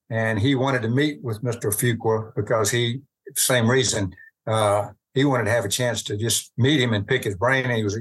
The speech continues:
very young, and Mister Fuqua was already established. And so he finally was at a function, and he,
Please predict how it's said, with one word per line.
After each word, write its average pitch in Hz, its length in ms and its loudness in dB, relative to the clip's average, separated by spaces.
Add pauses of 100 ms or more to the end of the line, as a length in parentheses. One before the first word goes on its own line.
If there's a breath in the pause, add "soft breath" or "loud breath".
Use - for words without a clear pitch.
(120)
very 131 320 2
young, 120 300 4
and 110 100 0
Mister 110 200 -4
Fuqua 123 380 0
was 107 160 0
already 113 240 2
established. 110 680 0
And 104 160 -6 (340 loud breath)
so 120 140 0
he 107 80 4
finally 127 420 2
was 107 100 2
at 120 100 4
a 107 60 0
function, 127 460 0
and 107 120 -2
he, 104 100 -4